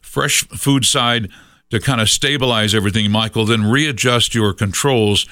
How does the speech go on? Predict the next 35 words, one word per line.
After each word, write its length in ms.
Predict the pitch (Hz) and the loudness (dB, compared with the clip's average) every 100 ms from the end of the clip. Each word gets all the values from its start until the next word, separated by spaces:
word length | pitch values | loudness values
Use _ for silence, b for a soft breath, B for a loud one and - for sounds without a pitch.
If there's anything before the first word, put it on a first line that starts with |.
| B B | B B
to 100 | - | -4
send 240 | - 127 110 | -2 0 0
more 240 | 113 117 | 2 0
air 260 | 107 110 104 | 0 0 0
to 140 | 113 | -2
the 100 | 92 | -2
freezer 560 | - 131 131 101 90 - B B B | -2 -2 0 0 -2 -6 B B B
and 100 | - | -4
see 220 | 98 139 131 | -2 0 0
if 100 | 104 | 0
that 220 | 104 95 | -2 -2
kind 180 | 123 104 | -2 0
of 140 | 101 | 0
settles 400 | - 123 113 101 | 0 0 2 2
things 220 | 113 101 | 0 0
down. 200 | 113 104 - B B | 0 0 -2 B B
What 140 | 147 | -2
the 100 | 135 | 0
light 280 | 151 220 151 | 0 0 0
bulb 200 | 160 143 | 0 2
will 180 | 123 110 | 2 2
do 500 | 165 233 147 135 127 B B B | 2 2 2 0 -2 B B B
is 340 | 139 143 127 - | -2 0 -2 -2
it'll 300 | 147 135 107 | 0 0 0
prevent 640 | - - 135 101 175 170 | -4 0 0 0 -2 -2
that 260 | 147 127 - | -2 -2 -2
fresh 260 | - 127 120 | -2 -2 -2
food 300 | - 120 107 | 0 2 2
side 360 | 117 107 101 | 2 0 0
from 180 | 101 95 | 0 0
freezing, 500 | - 165 160 127 110 | 2 2 2 0 -2
and 140 | 110 | -2
it'll 260 | 113 110 127 | 0 0 0
also 260 | 131 120 117 | 0 0 0
stabilize 760 | - 127 113 110 101 101 92 | -2 -2 -2 0 0 -2 -4